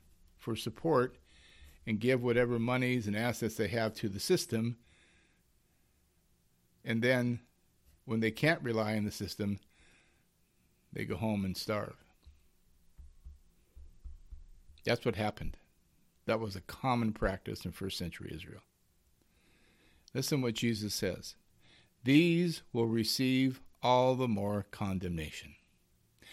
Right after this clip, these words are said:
These will receive all the more condemnation. Please underline, underline that in your Bible.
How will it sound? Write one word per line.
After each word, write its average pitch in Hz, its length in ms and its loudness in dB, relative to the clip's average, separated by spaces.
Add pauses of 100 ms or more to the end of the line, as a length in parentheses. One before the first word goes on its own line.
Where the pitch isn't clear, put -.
(1040)
These 160 560 6
will 131 160 2
receive 101 640 -2 (140)
all 113 240 0
the 107 100 -2
more 101 220 -4
condemnation. 92 800 -6
Please 151 280 4
underline, 107 440 0 (200)
underline 107 480 -2
that 104 140 -4
in 131 60 -10
your 107 120 -2
Bible. 107 380 -2